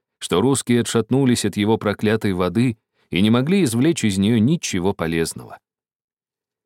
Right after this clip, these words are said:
В тысяча девятьсот двадцатом году Владимир Ильич Ленин поставил вопрос об использовании богатств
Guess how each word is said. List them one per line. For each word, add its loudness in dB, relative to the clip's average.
В -20
тысяча 2
девятьсот 2
двадцатом 2
году 2
Владимир 2
Ильич 2
Ленин 2
поставил 0
вопрос 0
об 0
использовании 0
богатств -2